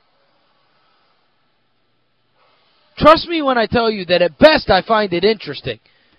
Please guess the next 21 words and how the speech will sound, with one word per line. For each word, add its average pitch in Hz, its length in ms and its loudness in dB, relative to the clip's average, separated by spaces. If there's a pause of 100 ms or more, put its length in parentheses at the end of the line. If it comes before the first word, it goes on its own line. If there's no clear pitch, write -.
(440)
that 202 120 2
it's 220 160 0
not 359 220 0
Kiffin 262 460 4
that's 202 200 -2
getting 214 280 -4
drilled. 269 500 0 (1200)
Kiffin's 381 360 4
not 339 200 2
getting 269 220 -2
drilled 233 380 2
over 214 240 2
losing 214 320 0
to 202 60 -4
U 208 180 -4
C 208 260 0
L 185 180 4
A. 202 180 4 (1700)
Crompton's 339 600 4
getting 170 300 -2
killed 127 320 -2